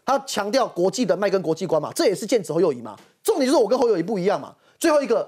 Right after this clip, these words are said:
道歉嘛，跟大家讲说，我现在要铺陈，要回国民党台阶。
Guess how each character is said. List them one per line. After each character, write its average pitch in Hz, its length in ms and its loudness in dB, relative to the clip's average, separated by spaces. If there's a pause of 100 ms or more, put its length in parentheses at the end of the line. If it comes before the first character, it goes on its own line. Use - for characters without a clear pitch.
(100)
道 247 160 0
歉 240 200 0
嘛， 165 220 -6 (320)
跟 233 140 -4
大 240 100 2
家 233 80 2
讲 156 220 -4
说， 208 280 2
我 165 280 0
现 208 160 -4
在 208 140 -2
要 202 160 2
铺 214 260 -4
陈， 156 240 -6
要 208 100 0
回 170 180 0
国 160 140 -2
民 170 120 -4
党 165 120 -4
台 123 140 -12
阶。 131 260 -10